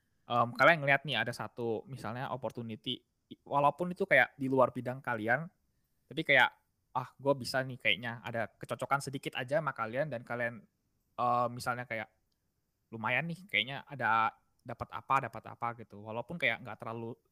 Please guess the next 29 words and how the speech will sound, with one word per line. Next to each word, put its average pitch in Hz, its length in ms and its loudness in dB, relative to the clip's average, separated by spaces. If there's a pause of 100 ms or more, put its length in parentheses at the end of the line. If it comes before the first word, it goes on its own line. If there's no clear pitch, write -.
(220)
em, 123 360 -6
sejalur 120 640 -4
sama 123 260 -10
kalian 120 480 -4
yang 120 180 -10
apa 110 280 -6
yang 113 80 -6
kalian 113 260 -8
mau, 113 220 -2 (580)
menurut 123 280 -6
gua 160 180 8
ambil 117 220 0
aja 123 180 -2
sih. 110 320 -8
Karena 147 320 0 (380)
itu 139 220 -4
men-trigger 131 500 -4
kalian 143 280 2
untuk 135 200 -12 (460)
lebih 131 240 -2
luas 127 280 4
lagi. 123 400 -8
Jadi 131 240 -8
kayak 131 220 2 (640)
produktif 135 420 2
kalian 139 220 6
tuh 190 120 -4
cuma 190 180 0
bukan 127 400 -2